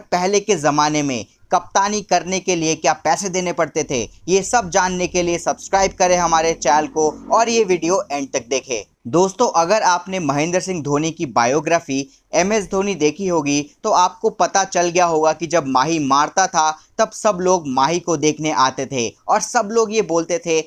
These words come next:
"माही मार रहा है, माही मार रहा है।" वैसे ही दोस्तों, ये भी सच है कि जब इंडिया के पहले कप्तान सीके नायडू मारा करते थे तब सब लोग स्टेडियम में खींचे चले आते थे और सब लोग ये कहते थे, "नायडू मार रहा है,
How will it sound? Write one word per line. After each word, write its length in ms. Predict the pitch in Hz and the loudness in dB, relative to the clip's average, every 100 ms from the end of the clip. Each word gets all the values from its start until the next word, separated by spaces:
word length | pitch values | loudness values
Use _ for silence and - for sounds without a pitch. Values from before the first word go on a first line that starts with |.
| _ - | _ -10
"माही 380 | 151 165 190 196 | 0 0 2 0
मार 320 | 143 143 147 | 2 2 4
रहा 240 | 143 135 | 4 2
है, 260 | 131 123 110 131 | 2 0 0 0
माही 260 | - 196 | 0 0
मार 300 | 175 143 147 | 0 2 2
रहा 200 | 139 139 | 4 2
है।" 260 | 131 120 101 _ _ 123 | 2 -2 -4 _ _ -2
वैसे 300 | 170 190 240 | -2 2 0
ही 80 | |
दोस्तों, 380 | 226 220 214 233 | 2 0 0 0
ये 220 | 190 165 | 2 2
भी 160 | 180 214 | 2 0
सच 280 | 202 185 185 | 0 0 2
है 200 | 175 165 - - | 2 2 -6 -6
कि 80 | 190 | -4
जब 320 | 123 196 202 | 0 0 0
इंडिया 280 | 190 185 185 | 0 2 0
के 200 | 180 196 | 2 -2
पहले 420 | 190 160 160 180 | -2 -2 -2 -2
कप्तान 480 | 170 160 - 143 123 | 0 -2 0 0 -2
सीके 600 | 123 - 220 208 202 202 | -6 -6 -4 -2 0 0
नायडू 460 | 175 151 180 185 202 | 2 0 0 0 -2
मारा 320 | 139 139 175 | 0 2 2
करते 360 | 202 196 - 175 | 2 -2 0 -2
थे 220 | 170 160 | 2 2
तब 400 | 160 - _ 220 160 | 2 -6 _ -2 -2
सब 260 | - 220 180 | -2 -2 2
लोग 300 | 165 123 - _ | 2 0 -4 _
स्टेडियम 500 | - 220 220 214 233 | -4 0 2 2 0
में 220 | 196 196 190 - | 0 -4 -4 -6
खींचे 320 | 190 196 226 | -6 -2 0
चले 240 | 208 190 | 2 2
आते 280 | 180 170 175 | 2 2 -2
थे 220 | 165 165 160 - - | 0 2 2 -2 -2
और 120 | 208 | -2
सब 280 | - 254 226 | 0 -2 0
लोग 260 | 226 220 190 | 0 0 0
ये 100 | 185 | 0
कहते 380 | 180 160 165 | 0 0 -2
थे, 200 | 151 143 110 - _ | -2 -2 -4 -8 _
"नायडू 420 | 131 160 190 196 | 0 2 4 2
मार 240 | 180 160 151 | 2 2 2
रहा 240 | 143 139 | 2 2
है, 280 | 131 113 98 | 0 -4 -8